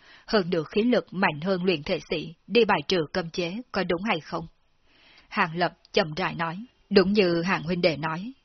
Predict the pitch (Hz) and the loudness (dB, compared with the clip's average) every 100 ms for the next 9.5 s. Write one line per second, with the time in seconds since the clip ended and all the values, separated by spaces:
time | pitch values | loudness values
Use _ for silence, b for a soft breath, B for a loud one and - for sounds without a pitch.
0 | - 214 196 175 151 190 175 175 165 180 | 0 4 4 2 2 0 2 0 2 2
1 | 180 208 196 175 170 _ - 294 214 165 | 2 0 0 0 -4 _ 2 4 4 4
2 | 185 160 185 170 156 175 151 - 180 147 | 2 4 2 0 0 0 2 0 0 0
3 | 185 165 180 165 240 b b b b 190 | -2 0 -2 -2 -6 b b b b 4
4 | 196 170 - 185 175 311 196 180 160 175 | 4 4 2 0 0 -2 0 0 2 0
5 | 139 - 269 196 165 - b b b 247 | -2 -6 -2 0 -2 -4 b b b 0
6 | 311 208 160 175 160 185 170 190 190 - | 4 4 4 0 2 2 2 0 0 0
7 | 196 156 170 - 294 - 202 147 135 _ | -2 0 -4 -4 -6 -2 -2 -2 -10 _
8 | - 175 165 220 - 180 165 262 190 175 | -6 0 0 0 -2 -2 0 0 2 0
9 | 151 165 147 165 | 0 -4 -2 -4